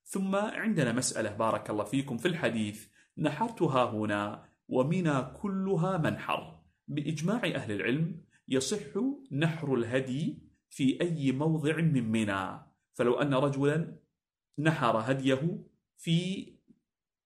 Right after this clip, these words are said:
يمين منى لا حرج، في يسار منى لا حرج، في أي موضع آخر منها لا حرج، ما دام أنه في منى فلا حرج عليه في ذلك،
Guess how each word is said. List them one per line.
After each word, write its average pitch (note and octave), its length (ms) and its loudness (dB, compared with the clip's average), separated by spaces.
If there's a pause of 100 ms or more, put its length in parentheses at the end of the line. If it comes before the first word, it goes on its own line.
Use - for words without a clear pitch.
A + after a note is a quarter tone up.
(300)
يمين C3+ 500 4
منى G#2 260 -2 (140)
لا G2+ 120 4
حرج، C3 360 -2 (540)
في E3+ 500 0
يسار C#3+ 400 4
منى A#2 260 -2
لا F3 120 4
حرج، C3+ 400 -2 (440)
في - 200 -2
أي F#3+ 180 0
موضع E3 340 2 (160)
آخر C#3+ 380 0
منها C3 340 0
لا - 140 6
حرج، - 360 0
ما B2 60 0
دام C#3+ 180 2
أنه C3+ 340 -2
في A#2 200 -4
منى E3+ 360 0 (320)
فلا B2+ 280 4
حرج A#2+ 420 0
عليه A#2 440 -2
في C#3 160 -2
ذلك، F#2 480 -6